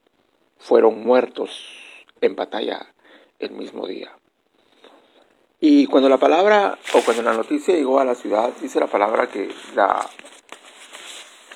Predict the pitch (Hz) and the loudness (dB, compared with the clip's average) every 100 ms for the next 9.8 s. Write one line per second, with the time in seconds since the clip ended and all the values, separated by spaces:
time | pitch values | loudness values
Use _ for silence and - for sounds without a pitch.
0 | - _ - - 151 147 147 - 95 - | -20 _ -12 -8 -2 0 0 -2 -4 -2
1 | 98 - - - - - - - 131 113 | -6 -6 -12 -20 -18 -18 -18 -8 -2 4
2 | 117 113 101 95 98 90 107 98 92 - | 4 4 2 0 -4 -8 -6 -6 -4 -2
3 | 113 - - - - - _ - - _ | -4 -4 -18 -18 -18 -20 _ -20 -20 _
4 | _ _ _ _ _ _ _ _ - 113 | _ _ _ _ _ _ _ _ 0 0
5 | - 117 113 123 135 143 147 135 - _ | 2 0 2 6 6 4 0 -4 -18 _
6 | _ _ _ - - - 123 - 131 135 | _ _ _ 0 0 2 0 0 -2 -2
7 | - 139 - - _ _ _ _ _ _ | -2 -4 -6 -20 _ _ _ _ _ _
8 | - 135 135 123 107 110 107 139 117 98 | 0 4 4 2 0 -4 -4 -2 0 0
9 | - 104 - 107 98 110 110 117 | -2 -10 -10 -10 -6 -4 -4 -6